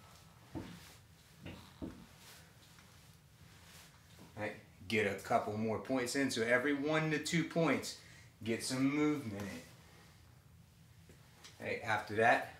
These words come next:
we did these. Hands on your head. Big hip circles. Create a little balance, but try to stretch that groin out a little bit.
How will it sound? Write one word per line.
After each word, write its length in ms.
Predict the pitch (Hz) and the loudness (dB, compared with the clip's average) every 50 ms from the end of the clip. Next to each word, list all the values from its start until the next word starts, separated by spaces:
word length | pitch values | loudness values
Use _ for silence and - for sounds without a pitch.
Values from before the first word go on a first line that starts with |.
| - | -8
we 100 | 104 107 | -6 -6
did 240 | 101 107 107 104 101 | -2 -2 -2 -2 0
these. 420 | 113 113 117 131 135 135 - - - - - - - - - - - - - | 0 0 0 0 0 -2 -6 -10 -12 -16 -18 -20 -20 -20 -20 -20 -20 -20 -18
Hands 360 | - - 117 117 113 110 107 | -10 -6 -2 0 0 0 0
on 140 | 110 110 110 | 0 0 0
your 120 | 107 95 92 | 0 -2 0
head. 280 | 110 127 139 143 - - - - - - - - - - - - | 2 2 2 0 -2 -6 -12 -18 -20 -20 -20 -20 -20 -20 -8 -2
Big 380 | 123 131 131 143 147 147 139 139 | 4 6 8 8 8 6 6 4
hip 200 | 147 139 - - | 2 2 2 2
circles. 420 | - - 135 123 - 104 101 - | 2 2 2 2 2 -2 -4 -4
Create 320 | - - 104 101 104 110 | -6 -8 -6 -4 -4 -2
a 40 | 117 | -2
little 220 | 120 127 139 139 - | -2 -2 -2 -2 0
balance, 520 | 135 135 131 131 131 131 127 120 - - - - - | 2 2 2 2 2 0 -2 -4 -8 -10 -10 -12 -6
but 120 | 110 110 104 | -6 -6 -4
try 180 | - 107 101 | -2 -2 -2
to 80 | 98 98 | -2 -4
stretch 340 | - - 127 120 113 - - | -4 -2 -2 -2 -2 -2 -2
that 200 | 139 135 120 117 | -2 -2 -2 -2
groin 280 | 120 127 127 123 123 | -4 -4 -4 -4 -4
out 160 | 123 123 120 | -4 -2 -2
a 40 | 120 | -2
little 220 | 117 117 120 120 113 | -2 -2 -2 -2 0
bit. 360 | 110 123 123 123 - - | 2 2 2 2 2 -2